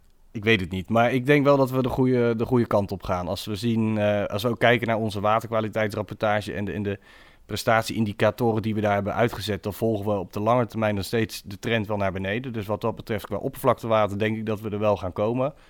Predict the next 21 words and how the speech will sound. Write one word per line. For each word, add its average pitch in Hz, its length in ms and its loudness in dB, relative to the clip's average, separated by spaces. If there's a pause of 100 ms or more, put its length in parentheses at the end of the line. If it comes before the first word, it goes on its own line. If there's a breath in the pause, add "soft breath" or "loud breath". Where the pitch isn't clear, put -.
(320 soft breath)
Er 104 100 -4
wordt 110 160 0
natuurlijk 110 320 -2
geschetst, 110 340 -4
in 107 60 -4
tweeduizend 107 480 -2
zevenentwintig 107 500 0
moet 104 320 -4
de 107 120 -8
kas 113 280 0
nagenoeg 110 760 0
emissieloos 117 600 -2
zijn. 120 300 -4
Het 98 140 -8
woordje 104 280 -2
nagenoeg 104 520 2
moeten 113 240 -2
we 110 60 0
misschien 104 260 -2
nog, 95 280 -6
eh, 98 180 0